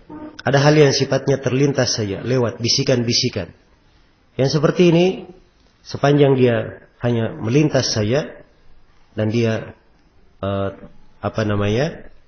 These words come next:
mengacukannya, maka insyaallah ta'ala itu tidak dipermasalahkan.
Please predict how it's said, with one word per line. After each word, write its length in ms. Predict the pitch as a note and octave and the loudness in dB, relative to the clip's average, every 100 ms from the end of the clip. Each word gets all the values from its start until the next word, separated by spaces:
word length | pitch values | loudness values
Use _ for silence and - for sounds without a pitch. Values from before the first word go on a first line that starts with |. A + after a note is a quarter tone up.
| _ - - - G#2+ | _ -20 -20 -12 -2
mengacukannya, 800 | A#2+ B2 B2 A2+ A#2+ A2 D3 E3 | 0 0 -2 0 0 2 0 0
maka 240 | A#2 A#2+ | -2 -2
insyaallah 480 | A2+ C#3 C3 A#2+ A2 A2+ | -2 0 2 2 0 0
ta'ala 240 | A#2 C#3 | 0 0
itu 240 | C3+ D#3+ D#3+ | -2 -4 -2
tidak 240 | C#3 C3 B2 | -2 0 -2
dipermasalahkan. 720 | A2 G#2+ G2+ G2 F2+ E2+ | -2 -4 -4 -6 -8 -12